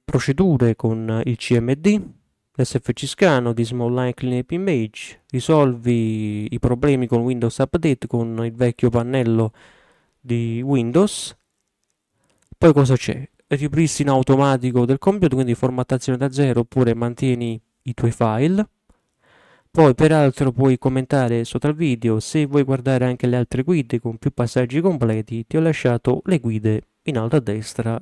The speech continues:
nella playlist. Quindi come ho detto, per qualsiasi cosa puoi commentare sotto al video, se questo video ti è stato utilissimo puoi iscriverti,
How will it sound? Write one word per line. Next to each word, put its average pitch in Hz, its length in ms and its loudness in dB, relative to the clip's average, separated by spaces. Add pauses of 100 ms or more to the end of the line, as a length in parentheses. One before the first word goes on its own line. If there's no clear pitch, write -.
(120)
nella 120 220 -2
playlist. - 600 -8 (1000)
Quindi 165 300 0
come 151 200 4
ho 147 40 4
detto, 143 320 0
per - 120 -4
qualsiasi 135 380 -4
cosa 151 340 4
puoi - 180 2
commentare 139 560 0
sotto 139 200 0
al 139 80 2
video, 139 440 -2
se - 180 -10
questo - 260 -2
video 120 160 -2
ti 123 80 -4
è - 20 -4
stato 131 380 -2
utilissimo 165 520 0
puoi 151 180 4
iscriverti, - 580 -2